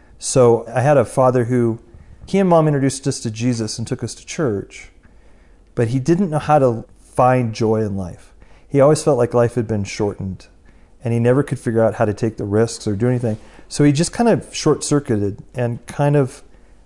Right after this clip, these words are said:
never found joy in work. And it really goes back to a moment when I was in fifth grade, and I was really kind of, there was a natural sense in which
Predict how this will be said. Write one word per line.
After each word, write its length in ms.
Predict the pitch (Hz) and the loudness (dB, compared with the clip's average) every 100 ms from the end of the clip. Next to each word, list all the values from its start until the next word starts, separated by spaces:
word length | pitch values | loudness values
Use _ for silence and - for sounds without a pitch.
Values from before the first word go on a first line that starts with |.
| - | -6
never 360 | 123 135 139 | 2 4 4
found 360 | 156 147 135 117 | 2 4 2 2
joy 220 | 117 113 | 2 2
in 100 | 110 | 2
work. 320 | 135 156 - - - - - - | 2 2 0 -8 -20 -20 -20 -2
And 360 | 139 135 127 - - | 0 2 0 -6 -2
it 180 | 151 147 | 0 4
really 260 | 160 214 | 4 6
goes 220 | 143 131 | 4 2
back 360 | 117 127 131 - | 4 4 4 0
to 500 | - 131 120 113 107 - - | -2 2 2 0 -4 -10 -10
a 80 | 120 | -4
moment 380 | 120 131 131 - | 0 0 0 -2
when 340 | 120 113 113 - - - - - _ _ - _ _ _ _ - - _ _ - | -4 -4 -6 -14 -20 -20 -20 -20 _ _ -20 _ _ _ _ -20 -20 _ _ -2
I 140 | 139 | 2
was 160 | 175 226 | 4 4
in 120 | 226 | 0
fifth 680 | - - - 143 143 - - | -2 -10 -6 -2 -2 -4 -12
grade, 460 | 107 104 95 98 - - - - - _ _ _ _ - | -6 -4 -6 -10 -20 -20 -20 -20 -20 _ _ _ _ -4
and 140 | 131 135 | 0 4
I 80 | |
was 200 | 139 135 | 4 4
really 380 | 139 170 254 262 | 2 2 4 2
kind 280 | 135 - 165 | 0 0 2
of, 140 | 131 | 2
there 100 | - | 4
was 120 | 156 143 | 4 4
a 60 | |
natural 440 | 143 156 208 240 214 | 4 4 2 2 0
sense 340 | - 156 135 | 2 0 2
in 140 | 147 | 0
which 380 | 127 117 - - | 0 -2 -4 -14